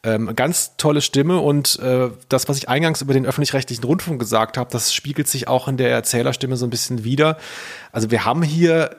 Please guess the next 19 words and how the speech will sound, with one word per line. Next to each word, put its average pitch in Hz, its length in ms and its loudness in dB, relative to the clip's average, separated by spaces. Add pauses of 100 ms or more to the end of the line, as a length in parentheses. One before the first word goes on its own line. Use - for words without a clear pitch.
(120)
es - 320 -4
ganz 123 280 0
klar 117 220 0
zu - 80 -14
tun 123 160 -4
mit 123 140 -2
Unterhaltungshörspiel. 131 1040 -2
Ja, 113 300 0
das 127 160 -4
ist 120 100 -4
jetzt - 160 -6
nicht 120 220 -2
intellektuell 120 880 0
oder 143 160 2
irgendwas, 143 560 -2
aber 147 680 2
es 127 200 -6
ist 143 240 0
schon, 165 880 2